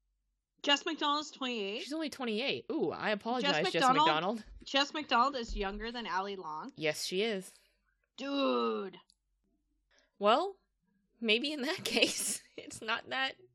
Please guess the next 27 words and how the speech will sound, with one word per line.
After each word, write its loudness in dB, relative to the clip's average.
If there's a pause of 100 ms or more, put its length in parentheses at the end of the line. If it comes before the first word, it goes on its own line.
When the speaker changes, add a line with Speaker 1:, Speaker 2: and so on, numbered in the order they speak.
(240)
Speaker 2:
far-fetched. -4 (1200)
Speaker 1:
Wait, 8
hold 2
on. 2
How 0
old -4
is -2
Tobin -4
Heath? -8 (720)
Speaker 2:
I -20
think -12
she's -12 (120)
Speaker 1:
She's 0 (260)
twenty-eight. 8 (480)
Speaker 2:
Yeah. -2 (920)
Speaker 1:
Jess 2
McDonald's 4
the -10
same 0
age -6
as -12
Tobin -8
Heath. -10 (600)
My 2 (220)
brain -4
just -18
exploded. -12